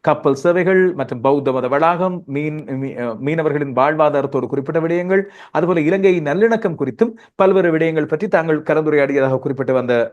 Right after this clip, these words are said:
நரேந்திர மோடி இன்னொரு முக்கியமான விடயத்தை சொல்லியிருந்தார். ஜனாதிபதி அனுர்குமார் திசாநாயக்க அனைவரையும் உள்ளடக்கிய தீர்வு நோக்கம் குறித்து தன்னுடைய விடயத்தை தன்னிடம் சொன்னதாகவும், அதற்கு பிறகுதான் நரேந்திர மோடி மிக முக்கியமான விடயத்துக்கு வந்தார்.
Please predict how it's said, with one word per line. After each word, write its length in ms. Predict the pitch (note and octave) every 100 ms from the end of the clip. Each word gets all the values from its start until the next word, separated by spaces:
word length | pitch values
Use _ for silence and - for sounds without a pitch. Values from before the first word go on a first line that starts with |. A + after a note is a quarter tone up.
| A#2+
நரேந்திர 380 | C3+ E3 D3+ D3
மோடி 280 | C3 A2 D#3 - - -
இன்னொரு 240 | A3+ A3+
முக்கியமான 440 | G3 A3+ A3 F#3+
விடயத்தை 380 | D#3 C#3 C#3 F#3
சொல்லியிருந்தார். 440 | E3+ A#2 G2 - -
ஜனாதிபதி 560 | C3 D#3+ F3 F3+ F3 D#3
அனுர்குமார் 560 | D#3+ A3 G#3+ F#3 C#3+
திசாநாயக்க 480 | C#3 C#3 B2+ B2 B2+ B2 A#2 - -
அனைவரையும் 680 | B2+ F3+ A3 A3 A3 A3+ A3
உள்ளடக்கிய 680 | D3+ E3+ F3+ F3+ - F#3+ F#3
தீர்வு 380 | F#3+ A3+ G3+ F3+
நோக்கம் 360 | D#3+ D#3+ D3
குறித்து 300 | C#3 D#3 D#3+ A#3+
தன்னுடைய 380 | D#3+ D#3 D3
விடயத்தை 360 | B2+ C3 C3+ F#3+
தன்னிடம் 380 | E3+ C3+ C3 -
சொன்னதாகவும், 560 | B2 A#2 F#2 F2 F2+
அதற்கு 260 | - D3+ A3
பிறகுதான் 440 | F#3+ D3 B2 A2+ A#2
நரேந்திர 340 | D#3 G3 E3
மோடி 180 | C3+ E3
மிக 200 | F#3 F3
முக்கியமான 440 | E3 F3+ F3 E3 C#3
விடயத்துக்கு 420 | B2 A#2 C3 D3
வந்தார். 300 | B2 G2+